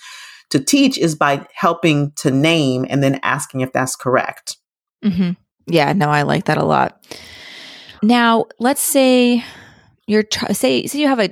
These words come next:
Speaker 2: a child and they struggle a lot with, maybe it could be outbursts of anger, or it could be anxiety, or maybe there's something that's been going on at school and they're, they're sad a lot.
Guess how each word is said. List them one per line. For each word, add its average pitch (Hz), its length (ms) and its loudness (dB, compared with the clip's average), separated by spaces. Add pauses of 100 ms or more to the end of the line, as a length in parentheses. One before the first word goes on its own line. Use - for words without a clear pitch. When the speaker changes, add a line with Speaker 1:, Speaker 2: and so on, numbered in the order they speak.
Speaker 2:
a 180 60 0
child 151 580 0
and 165 320 -4 (300)
they 190 140 4
struggle 214 440 2
a - 20 2
lot 160 360 2
with, 151 480 -2 (560)
maybe 170 680 0 (280)
it 180 140 -2
could 175 200 0
be 160 400 2
outbursts 151 460 0
of 151 160 0
anger, 139 440 -2
or 160 240 2
it - 120 -2
could 165 240 0
be 160 480 0 (100)
anxiety, 151 920 -2 (240)
or 160 680 2 (560)
maybe 226 260 0
there's 240 340 2
something 247 240 -2
that's 240 140 0
been 214 120 0
going 214 260 0
on 220 100 0
at 214 100 -2
school 208 300 0
and 202 140 2
they're, 196 280 0 (120)
they're 220 100 -2
sad 247 460 -2
a 143 40 2
lot. 127 300 2